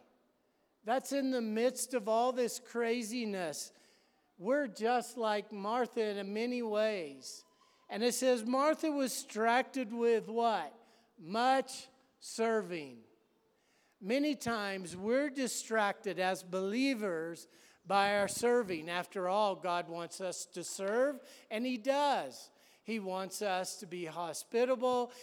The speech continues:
He wants us to help one another, to pray for one another. But notice she was dr-, distracted not by serving, but by much serving. Please hear me.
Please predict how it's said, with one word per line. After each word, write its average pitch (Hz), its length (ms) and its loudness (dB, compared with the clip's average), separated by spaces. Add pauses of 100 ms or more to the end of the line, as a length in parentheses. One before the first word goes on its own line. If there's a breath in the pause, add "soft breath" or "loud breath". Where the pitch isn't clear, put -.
(140 loud breath)
He 226 160 -4
wants 185 520 -4
us 180 320 -2
to 175 160 -4
help 240 440 0
one 254 240 -2
another, 240 500 0
to - 180 -4
pray 247 460 2
for 262 220 0
one 233 260 0
another. 226 580 0 (340 loud breath)
But 214 180 2
notice 269 480 6
she 262 200 0
was 226 340 0
dr-, 180 360 -8
distracted 208 1200 0 (260 loud breath)
not 277 320 0
by 254 200 4
serving, 196 1040 2 (320 soft breath)
but 214 200 2
by 214 260 2
much 247 420 4
serving. 165 720 -2 (1800)
Please 247 280 0
hear 233 240 2
me. 151 220 -8